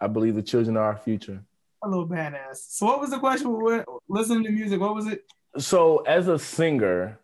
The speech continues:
Speaker 1: I'm always aware of what music does to my mind, my body, and my spirit.
Speaker 2: Mm-hmm.
Speaker 1: And when I'm singing, I have to connect to all three in order to deliver it the way that I want.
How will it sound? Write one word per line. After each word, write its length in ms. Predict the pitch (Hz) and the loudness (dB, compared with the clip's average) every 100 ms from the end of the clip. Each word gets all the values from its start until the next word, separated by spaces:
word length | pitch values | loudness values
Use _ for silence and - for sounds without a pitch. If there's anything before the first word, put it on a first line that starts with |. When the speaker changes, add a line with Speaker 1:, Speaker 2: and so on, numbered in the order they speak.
| _ _ | _ _
Speaker 1:
I'm 240 | 113 139 139 | 0 0 2
always 420 | 135 139 147 135 | 6 8 6 6
aware 560 | 131 113 120 120 110 110 | 2 4 6 6 6 4
of 140 | 110 107 | 0 -2
what 680 | 107 113 113 110 - - _ _ _ _ _ _ | 0 2 4 2 0 -12 _ _ _ _ _ _
music 580 | 123 120 131 123 117 101 | -2 2 4 4 2 0
does 560 | 98 113 113 107 98 - - - | 0 2 2 0 -4 -12 -14 -4
to 580 | 123 113 110 107 101 98 | 0 2 0 0 -2 -2
my 180 | 92 104 | -2 -4
mind, 340 | 101 107 113 110 | -2 -2 -2 -2
my 120 | 104 | -2
body, 300 | 104 101 95 | -4 -4 -4
and 80 | 92 | -6
my 100 | 92 | -8
spirit. 500 | - 190 - - - _ _ - | -6 -4 -4 -6 -14 _ _ -4
Speaker 2:
Mm-hmm. 220 | 170 185 190 _ _ | 0 0 -2 _ _
Speaker 1:
And 300 | 107 110 107 - | -4 -2 -4 -4
when 200 | 120 123 | -2 0
I'm 160 | 127 123 | -2 -4
singing, 480 | - 175 170 117 | -2 0 2 0
I 140 | 85 120 | 0 0
have 180 | 135 - | 0 0
to 80 | |
connect 400 | 110 113 120 113 | -4 -2 0 0
to 60 | - | -2
all 400 | - 107 110 104 | 0 4 4 2
three 280 | - 117 113 | 0 2 2
in 80 | 104 | 0
order 180 | 107 101 | 0 -2
to 140 | - | -2
deliver 420 | 101 101 110 104 | -2 2 2 2
it 120 | 98 101 | 0 0
the 60 | |
way 160 | 101 101 | 0 2
that 140 | 92 | 2
I 80 | 92 | 0
want. 340 | 90 87 62 | 0 -4 -8